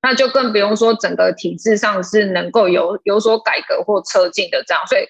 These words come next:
我觉得如果有一个正式的管道，而且是合法的状况，大家有办法坐下来协商，那将这些问题有，有条列的方式提出，甚至去，去解决它的话，我觉得组工会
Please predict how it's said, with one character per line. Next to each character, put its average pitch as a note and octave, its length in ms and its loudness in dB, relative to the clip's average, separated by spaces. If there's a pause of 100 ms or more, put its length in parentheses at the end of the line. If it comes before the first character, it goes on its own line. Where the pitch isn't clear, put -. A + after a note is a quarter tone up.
(280)
我 G#3+ 240 4
觉 A3+ 200 0
得 D#4 160 2
如 C#4 160 2
果 C4+ 180 4
有 A3+ 220 2
一 G#3+ 180 -8
个 G3 420 0 (320)
正 D#4 160 2
式 D4 200 0
的 A3 100 2
管 F3+ 300 -2
道， A#3+ 140 2
而 G#3+ 140 2
且 A3 140 -2
是 A#3 100 0
合 A3 240 0
法 F#3 200 0
的 F3+ 100 -4
状 G3+ 240 -6
况， G3+ 320 -4
大 B3+ 140 0
家 B3+ 140 2
有 F#3 60 0
办 A3 160 0
法 F#3 140 0
坐 A3+ 180 -4
下 G#3 160 0
来 F3+ 160 0
协 F3+ 320 -6
商， G3 300 -2 (260)
那 G3 400 2 (100)
将 C4+ 220 0 (300)
这 C#4+ 100 0
些 C#4 160 2
问 C#4 320 2
题 F3+ 480 -2
有， F#3+ 480 -4 (180)
有 F#3 460 2
条 G#3 260 0
列 B3+ 240 2
的 G3+ 140 2
方 A3+ 260 -2
式 A#3 220 -2
提 F#3+ 260 -6
出， A3 320 2 (220)
甚 B3 160 2
至 B3 120 2
去， A#3+ 180 0
去 C4 280 -2
解 F3 240 0
决 E3+ 180 0
它 G3 220 0
的 F3+ 60 0
话， G3+ 180 2
我 F#3+ 160 0
觉 G#3+ 160 0
得 G#3+ 220 4
组 F#3+ 160 -4
工 G#3+ 180 -2
会 B3 180 2